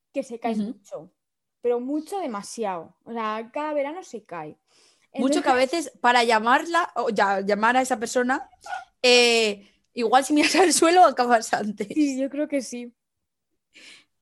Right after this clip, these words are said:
Speaker 1: De hecho, el año pasado, eh, se cayó, eh, en el campo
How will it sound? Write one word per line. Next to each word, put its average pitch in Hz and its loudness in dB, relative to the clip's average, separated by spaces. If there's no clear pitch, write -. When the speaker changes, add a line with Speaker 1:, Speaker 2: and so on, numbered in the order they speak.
Speaker 1:
De 269 -4
hecho, 302 -12
el 277 -4
año 262 -8
pasado, 277 -8
eh, 214 -12
se 214 -14
cayó, 220 -8
eh, 208 -12
en 214 -14
el 214 -14
campo 269 -8